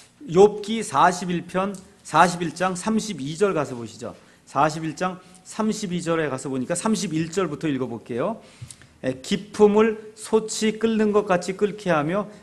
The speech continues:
바다를 향유 단지 같이 만들어놓다." 이렇게 얘기한 다음에 그가, 예, 그가라고 이제 이야기를 하면서 그가가 이제 리워야단이 되는데요.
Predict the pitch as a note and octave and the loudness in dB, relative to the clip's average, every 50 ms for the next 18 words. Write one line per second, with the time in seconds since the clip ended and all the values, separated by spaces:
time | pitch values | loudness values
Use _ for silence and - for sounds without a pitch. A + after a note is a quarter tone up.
0 | - _ - C3 C#3 D#3+ C#3+ E3+ E3 F3+ G3 F#3 F3+ - - A3 A3 G#3+ A3 A3 | -20 _ -2 2 2 4 4 4 2 2 0 -2 -4 -4 0 2 4 4 4 4
1 | G#3 G3 F3+ F3 F3 F3 D#3 D3 C#3+ - E3 D#3 C3 B2+ C3+ C#3 C3 C#3 C3+ C3 | 4 4 4 2 2 0 0 0 -2 -2 -2 -2 0 2 2 0 -2 -2 -4 -4
2 | B2+ A#2+ A#2 G2+ C3+ C3 C3+ C#3+ C#3+ C#3 C#3 - D3 C3+ B2 C#3 C3+ B2+ B2 B2+ | -4 -4 -4 -4 -2 0 2 2 2 0 0 0 0 0 2 0 0 0 0 0
3 | B2+ C#3+ D3+ C#3+ - - C#3+ A2+ C#3+ D3+ D#3+ D#3 B2 G2 - - - - - - | 0 0 0 -2 -2 -4 -4 0 4 6 8 8 6 6 2 -6 -18 -16 -16 -16
4 | - - - C3 C3 - D#3 C#3+ D#3 D#3+ D#3+ D#3 D3+ C#3+ C#3 D3 C#3 C3 D3 C#3 | -16 -8 -6 -4 -4 -2 -2 2 6 6 8 8 8 6 4 0 0 0 0 0
5 | C3 C3+ C3+ B2+ A#2+ B2 C3+ D3 C#3+ C3 A#2+ A#2 - C3+ E3+ F3+ F3+ - C#3 C#3 | 2 2 0 0 0 -2 -2 -2 -2 -2 -2 -4 -2 -2 -4 -4 -2 -6 -4 0
6 | D3+ C#3 C3+ D3 E3 C#3 B2+ A#2+ D#3 F#3 F#3 - - - - - - B2+ B2 C#3+ | 0 0 0 0 0 -2 -2 -2 -2 -4 -4 -6 -12 -20 -20 -14 -12 -6 -2 2
7 | E3+ F3+ F3+ F#3 F3 D#3+ D3 C3+ C#3+ C#3 C3 B2+ G#2+ A2+ A2+ A2+ A2 A2 D#3 F#3 | 4 6 8 8 8 8 6 4 4 2 2 0 -2 -4 -6 -6 -4 -4 -2 0
8 | D#3+ A2 | -2 -2